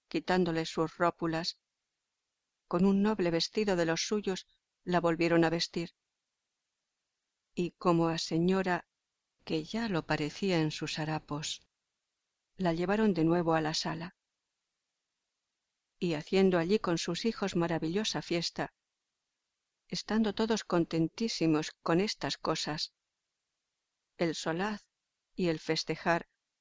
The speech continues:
multiplicaron y alargaron muchos días. Y discretísimo juzgaron a Gualtieri,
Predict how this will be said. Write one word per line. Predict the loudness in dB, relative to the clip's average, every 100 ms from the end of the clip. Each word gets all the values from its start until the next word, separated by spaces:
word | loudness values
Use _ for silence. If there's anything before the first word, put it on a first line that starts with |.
| _ 0
multiplicaron | 2 2 -2 -4 -6 -2 0 4 4
y |
alargaron | 4 0 0 2 4 4
muchos | 2 0 -2 -6
días. | -6 -8 -10 -12 _ _ _ _ _ _ _ _ _ _ _ _ _ _ _ _ _ _ _ _ _
Y | -2 0
discretísimo | 0 -6 -4 -2 0 0 0 2 4 2
juzgaron | -2 -4 0 2 4
a | 4
Gualtieri, | 2 -2 -2 -2 -2 -2